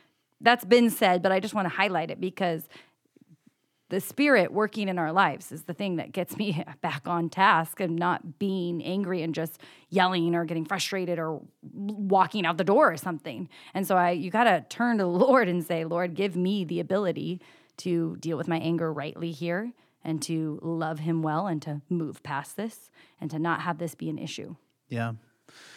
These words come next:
Speaker 2: Yeah, there's so many things. Like, I'm just trying to think about how do we wrap this up and put a bow on this, because I'm thinking about forgiveness and
Speaker 1: Right.
Speaker 2: patience and then talking to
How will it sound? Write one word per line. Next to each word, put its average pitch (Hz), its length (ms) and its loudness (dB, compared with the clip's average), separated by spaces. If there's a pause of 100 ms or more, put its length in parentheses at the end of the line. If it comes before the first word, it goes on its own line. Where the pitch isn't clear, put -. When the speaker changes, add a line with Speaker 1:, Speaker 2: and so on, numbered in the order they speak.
(220)
Speaker 2:
Yeah, 117 180 -2
there's 135 180 4
so 165 280 4
many 120 200 6
things. 101 460 0
Like, 104 140 -4
I'm 113 120 2
just 113 220 -4
trying 127 120 2
to 101 80 -2
think 110 180 -2
about 104 220 0
how 120 100 2
do 113 60 4
we 107 140 0
wrap 107 320 0
this - 180 -2
up 117 260 2 (100)
and 101 320 -4
put 123 140 0
a 107 60 0
bow 113 180 4
on 117 200 4
this, 104 180 -6
because 117 340 2
I'm 107 100 0
thinking 120 300 2
about 107 240 -2
forgiveness 113 840 -4 (440)
and 165 140 -8
Speaker 1:
Right. 156 80 -8
Speaker 2:
patience 120 640 2
and 98 120 -8
then 110 140 -2
talking 123 420 2
to 123 260 6